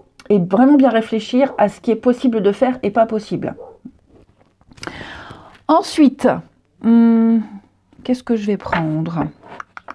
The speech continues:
On va prendre les réponses. Allez, pour les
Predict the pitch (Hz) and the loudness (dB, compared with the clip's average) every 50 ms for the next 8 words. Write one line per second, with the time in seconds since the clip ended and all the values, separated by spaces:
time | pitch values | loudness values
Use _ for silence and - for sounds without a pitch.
0 | - - - _ - - _ - - - - - - - - _ - 202 208 196 | -20 -20 -20 _ -20 -18 _ -16 -16 -16 -18 -20 -20 -20 -12 _ 0 2 2 2
1 | - - - 214 214 214 208 208 202 - - - 214 220 214 220 208 208 - 170 | 2 2 0 0 0 0 0 0 0 0 0 2 2 4 4 4 2 0 -2 -4
2 | - - - - - - - - 214 220 180 247 - _ _ - - 240 247 240 | -4 -4 -8 -16 -18 -8 -2 0 0 2 0 -2 -10 _ _ -6 -2 2 4 4
3 | 247 254 - - - | 4 4 2 -2 -6